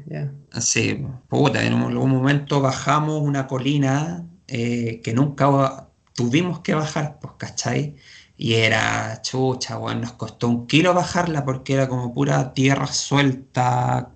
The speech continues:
Speaker 2: piedra suelta, y después pa' subirla, weón, de nuevo con el peso de las mochilas, weón, el, un viento de mierda.
Speaker 1: <laughs>
Speaker 2: Eh,
Speaker 1: ¿Temieron por sus vidas en algún momento?
Speaker 2: Eh,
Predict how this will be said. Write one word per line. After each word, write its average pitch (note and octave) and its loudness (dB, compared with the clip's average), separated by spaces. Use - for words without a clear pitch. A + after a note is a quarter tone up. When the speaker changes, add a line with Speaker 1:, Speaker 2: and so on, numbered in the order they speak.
Speaker 2:
piedra C3 4
suelta, A#2+ -4
y A2 -4
después A#2 -4
pa' A2+ -2
subirla, D3 2
weón, C#3 2
de B2 -2
nuevo C#3 2
con A#2+ 0
el A#2 -2
peso - 0
de A#2+ -2
las A#2+ -4
mochilas, B2+ 2
weón, B2 2
el, A#2+ -2
un A#2 0
viento C3 4
de B2 4
mierda. C3+ 4
Speaker 1:
<laughs> - 0
Speaker 2:
Eh, A#2 4
Speaker 1:
¿Temieron E3 8
por D3 2
sus C#3+ -2
vidas D3 -2
en F3 -4
algún F3 -4
momento? A#3 -8
Speaker 2:
Eh, F#3+ 4